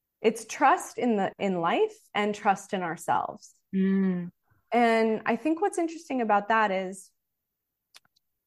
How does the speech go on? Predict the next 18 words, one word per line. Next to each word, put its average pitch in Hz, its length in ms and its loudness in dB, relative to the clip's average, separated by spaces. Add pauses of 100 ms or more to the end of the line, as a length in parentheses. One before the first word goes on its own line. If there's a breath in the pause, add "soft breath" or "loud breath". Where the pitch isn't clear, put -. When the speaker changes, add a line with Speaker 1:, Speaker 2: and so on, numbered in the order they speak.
(220)
Speaker 1:
sometimes 330 440 2
we 294 120 0
look 226 260 0
at 233 140 0
hope 202 380 -2
as, 180 500 -2
like, 185 160 -8
a 190 40 -6
destination, 185 1160 -6
or 175 580 0
we 190 140 -4
think 190 280 -8
of 185 100 -8
it 185 140 -2
as 175 480 -2 (360)
something 214 420 -4
we're 175 140 0
waiting 165 440 -4